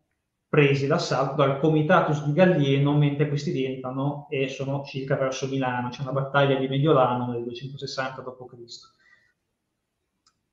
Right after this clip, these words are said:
Ecco, questa prima riserva mobile all'interno delle frontiere, quindi non sulle frontiere, è il nucleo di quello che poi sarà l'esercito tardo antico, che si struttura in,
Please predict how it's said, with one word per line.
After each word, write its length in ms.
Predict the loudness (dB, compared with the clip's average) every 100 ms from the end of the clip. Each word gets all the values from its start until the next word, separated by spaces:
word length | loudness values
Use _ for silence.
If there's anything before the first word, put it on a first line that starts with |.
| _
Ecco, 440 | -8 -6 -4 -4
questa 320 | 0 0 2 0
prima 460 | 2 2 4 4
riserva 640 | 2 0 6 6 6 4 6
mobile 560 | 8 6 6 2 2
all'interno 800 | 2 2 4 4 4 4 2 -2
delle 240 | -4 -4 -6
frontiere, 800 | -6 -8 -4 -2 0 2 0
quindi 180 | 0 -4
non 200 | -2 -4
sulle 420 | -4 -6 -6 -6
frontiere, 1200 | -6 -6 -6 -6 -6 -2 2 2 0 -8 -16 _ _ _
è 120 | 4
il 200 | 6 8
nucleo 300 | 4 2 2
di 140 | 2 2
quello 180 | 2 2
che 120 | 0
poi 180 | -2 -2
sarà 260 | -2 -2
l'esercito 460 | -2 -2 -4 -6 -4
tardo 260 | -4 -4
antico, 400 | -6 -6 -8 -6
che 80 | -8
si 140 | -6 -4
struttura 440 | -2 -2 2 4
in, 260 | 4 0